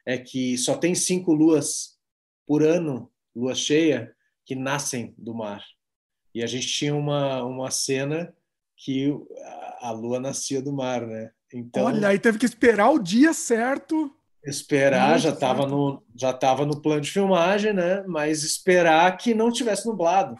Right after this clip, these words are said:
Speaker 2: <laughs> Tem esse
Speaker 1: Senão você
Speaker 2: detalhe.
Speaker 1: não, não vê nada.
Speaker 2: Se
Speaker 1: E
Speaker 2: tivesse
Speaker 1: deu
Speaker 2: nublado,
Speaker 1: certo.
Speaker 2: ia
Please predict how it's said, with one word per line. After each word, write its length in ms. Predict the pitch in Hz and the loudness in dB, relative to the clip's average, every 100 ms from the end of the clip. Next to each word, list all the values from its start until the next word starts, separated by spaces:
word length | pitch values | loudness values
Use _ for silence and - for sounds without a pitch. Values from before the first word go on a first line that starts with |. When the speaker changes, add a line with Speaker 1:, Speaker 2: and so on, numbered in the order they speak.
| _ | _
Speaker 2:
<laughs> 380 | 254 - 269 - | -4 -2 -8 -6
Tem 280 | 247 - 392 | -4 -2 -2
esse 140 | - | -2
Speaker 1:
Senão 180 | - - | 0 0
você 140 | 220 175 | 0 -4
Speaker 2:
detalhe. 260 | 190 190 196 | -4 -4 -6
Speaker 1:
não, 100 | 185 | -4
não 140 | 170 | 0
vê 140 | 170 170 | 0 0
nada. 420 | 160 156 123 - _ _ _ _ | 0 -2 -6 -16 _ _ _ _
Speaker 2:
Se 120 | 220 | -2
Speaker 1:
E 20 | |
Speaker 2:
tivesse 320 | 185 - 262 | 2 4 4
Speaker 1:
deu 80 | 285 | 4
Speaker 2:
nublado, 260 | 240 254 330 | 6 8 8
Speaker 1:
certo. 160 | 330 | 6
Speaker 2:
ia 80 | 320 | 2